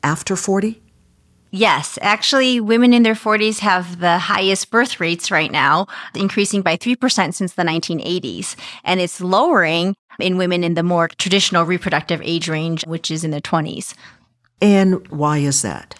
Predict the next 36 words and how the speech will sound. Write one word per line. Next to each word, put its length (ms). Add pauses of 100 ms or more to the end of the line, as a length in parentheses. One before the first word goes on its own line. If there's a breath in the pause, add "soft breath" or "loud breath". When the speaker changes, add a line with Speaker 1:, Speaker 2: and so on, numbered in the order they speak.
(640 loud breath)
Speaker 2:
I 160
think 380
that 400
people 260
are 200
waiting. 480
Women 220
are 160
waiting. 800
They're 560 (160)
pursuing 380
their 120
careers, 720
their 140
education, 1040 (360 loud breath)
really 480
waiting 380
to 60
find 300
that 140
right 220
person. 640 (360 loud breath)
So 160
I 60
think 220
that's 280
attributing 520
to 140
it. 140
And 200
I 120
think 360 (380)
both 260
men 180
and 220
women 360